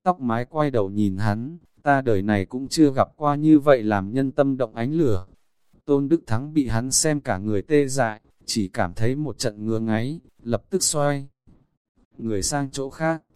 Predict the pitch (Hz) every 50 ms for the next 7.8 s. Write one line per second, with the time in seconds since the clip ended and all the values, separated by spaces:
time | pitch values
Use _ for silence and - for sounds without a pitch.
0 | _ _ _ _ _ _ _ - - - 123 107 107 110 113 - _ - - 151
1 | 143 139 139 139 143 143 139 135 - 156 147 143 - 131 104 101 92 - 175 175
2 | 170 147 127 120 117 120 143 139 - 151 110 92 98 113 107 101 98 92 90 95
3 | 104 _ _ _ 117 107 113 113 104 104 139 175 180 - - 117 123 135 151 151
4 | 127 98 107 107 107 101 98 101 104 110 107 101 95 92 90 - _ _ _ _
5 | _ _ _ _ _ - - 123 135 143 151 165 139 110 _ 135 127 117 - -
6 | 120 107 98 95 - 143 139 139 139 147 165 156 - 113 107 120 127 - 156 151
7 | 147 143 143 127 107 - 120 104 - 110 117 107 98 90 85 87